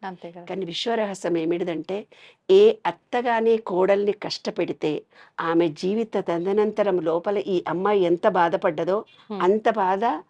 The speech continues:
Speaker 2: కొడుకు చేత గాని, మనమడి చేత గాని, భర్త చేత గాని పడితే గాని ఆమె చచ్చిపోదు.
Speaker 1: ఆహా.
Speaker 2: ఒక భార్యాభర్తలు ఇద్దరిలో భర్త ఈమెను హెరాస్ చేస్తే ఆమె కూతురికి, ఆయన భార్యాభర్తలు ఇద్దరికి పుట్టిన కూతురు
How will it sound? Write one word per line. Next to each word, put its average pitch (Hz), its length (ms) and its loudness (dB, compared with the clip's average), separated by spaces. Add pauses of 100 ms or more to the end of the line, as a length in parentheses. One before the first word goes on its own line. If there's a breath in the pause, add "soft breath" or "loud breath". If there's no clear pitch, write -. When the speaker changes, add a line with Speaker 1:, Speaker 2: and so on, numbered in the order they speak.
(440)
Speaker 2:
కొడుకు 196 340 6 (100)
చేత 214 180 4
గాని, 190 400 4
మనమడి 202 460 4 (100)
చేత 185 180 0
గాని, 165 360 0
భర్త 185 520 -2
చేత 208 200 0
గాని 170 400 2
పడితే 190 460 2
గాని 185 360 0
ఆమె 165 160 -4
చచ్చిపోదు. 156 500 -8 (1080)
Speaker 1:
ఆహా. 196 280 -6 (260)
Speaker 2:
ఒక 190 160 -2
భార్యాభర్తలు 226 840 4
ఇద్దరిలో 190 680 2
భర్త 196 520 0
ఈమెను 196 300 4
హెరాస్ 190 560 -2
చేస్తే 175 460 0 (480 soft breath)
ఆమె 185 280 2
కూతురికి, 226 760 -2 (440)
ఆయన 180 240 4 (400)
భార్యాభర్తలు 202 640 4
ఇద్దరికి 196 340 0
పుట్టిన 190 300 0
కూతురు 233 480 -2